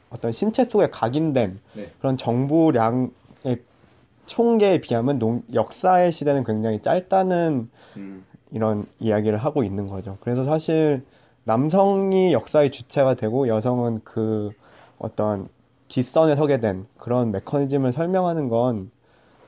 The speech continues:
Speaker 1: 사실 그 역사 이후, 그러니까 굉장히 짧은 시간에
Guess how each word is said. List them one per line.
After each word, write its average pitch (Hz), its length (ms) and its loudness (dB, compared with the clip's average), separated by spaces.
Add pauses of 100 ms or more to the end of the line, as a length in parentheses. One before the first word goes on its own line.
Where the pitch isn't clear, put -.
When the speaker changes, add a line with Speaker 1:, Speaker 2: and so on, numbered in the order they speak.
(340)
Speaker 1:
사실 139 680 -2
그 - 340 -6 (440)
역사 180 340 4
이후, 123 460 2 (240)
그러니까 110 420 -4 (260)
굉장히 156 380 2
짧은 240 460 4
시간에 190 580 2